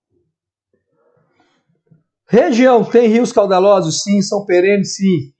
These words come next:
Só que a região não é marcada pela presença de planalto. A região é marcada pela presença de planícies.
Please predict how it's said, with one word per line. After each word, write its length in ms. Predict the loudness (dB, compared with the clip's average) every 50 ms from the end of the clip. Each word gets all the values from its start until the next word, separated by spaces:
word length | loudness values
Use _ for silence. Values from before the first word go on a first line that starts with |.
| _ _
Só 540 | _ -16 -16 -6 -2 0 0 0 -2 -6 _
que 420 | -4 -2 -2 -2 -4 -8 -16 _ _ _ _ _ _ _ _
a 80 | -4
região 480 | -2 0 0 0 -2 -4 -4 -4 -2 -2
não 180 | -2 -2 -2
é 80 | -2 -2
marcada 640 | -4 -4 -8 -8 -12 -12 -8 -6 -6 -4 -4 -6 -6
pela 200 | -4 -6 -6 -4
presença 400 | -2 -4 -2 -2 -4 -6 -8 -10
de 80 | -14
planalto. 560 | -12 -10 -10 -10 -10 -10 -12 -14 -14 _ _ _ _ _ _ _ _ _ _ _ _ _ _ _ _ _ _ _ _ -20 -8
A 80 | -2 0
região 300 | 2 2 2 2 0 0
é 20 |
marcada 380 | 0 -2 -4 -2 -2 -4 -4 -2
pela 160 | -2 -4 -2
presença 480 | 0 0 -2 0 0 0 0 0 -2 2
de 340 | 4 4 4 4 2 -2 -8 -16 _ _ _ _ _ _ _
planícies. 920 | -12 -10 -8 -6 -6 -6 -6 -8 -10 -14 -16 -20 -20 -20 -20 -20 -20 _